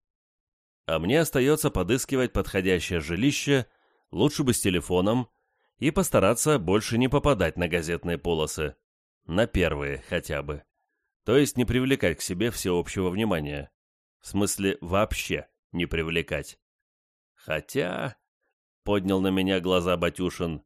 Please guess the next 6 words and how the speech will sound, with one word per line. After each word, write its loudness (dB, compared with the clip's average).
подобное 2
у 6
вас 4
вряд 2
ли -2
получится, -2